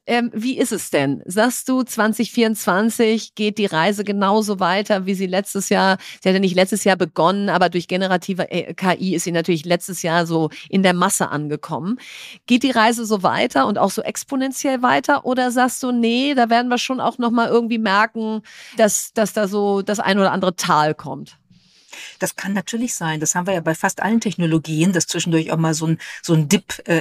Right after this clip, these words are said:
Speaker 2: entsteht.
Speaker 1: Mhm.
Speaker 2: Ich glaub, dass wir vielleicht in diesem Jahr nach dem totalen Hype des vergangenen Jahres so ein bisschen auf einem Plateau der Implementierung, der, der wirklichen Nutzung und Einrichtung und Umsetzung sind. Also was ich damit meine ist, äh, Unternehmen.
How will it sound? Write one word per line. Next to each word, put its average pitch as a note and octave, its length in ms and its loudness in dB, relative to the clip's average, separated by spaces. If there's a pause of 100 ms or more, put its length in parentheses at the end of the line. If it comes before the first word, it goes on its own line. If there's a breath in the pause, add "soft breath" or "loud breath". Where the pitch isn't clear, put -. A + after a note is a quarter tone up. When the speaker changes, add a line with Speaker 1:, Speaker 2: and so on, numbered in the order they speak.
Speaker 2:
entsteht. E3+ 600 0
Speaker 1:
Mhm. D3+ 260 -2
Speaker 2:
Ich A3 120 0
glaub, B3 200 0
dass B3+ 160 -4
wir A3+ 100 2
vielleicht G#3 440 -2
in G3 100 0
diesem A3 320 2
Jahr G3+ 280 2
nach F#3 200 0
dem F3+ 160 -6
totalen F#3 560 -4
Hype F3+ 320 -2
des - 160 -6
vergangenen F#3 540 -2
Jahres F#3 260 -2
so F#3 80 -6
ein - 40 -6
bisschen G#3 220 -2
auf - 160 -2
einem E3+ 180 2 (320 loud breath)
Plateau A3 640 2
der F#3+ 220 -2
Implementierung, F#3 1040 0
der, D#3 220 0 (300 loud breath)
der E3 140 2
wirklichen F#3 420 0
Nutzung A3 380 2
und F3 180 -4
Einrichtung F#3 600 2
und D#3+ 100 -6
Umsetzung F3 640 -2
sind. F3 360 -6
Also F3 220 2
was F#3+ 120 4
ich G#3+ 100 0
damit G3 260 2
meine G3 300 4
ist, A#3 220 -2 (400 loud breath)
äh, F#3 120 0
Unternehmen. G3 560 2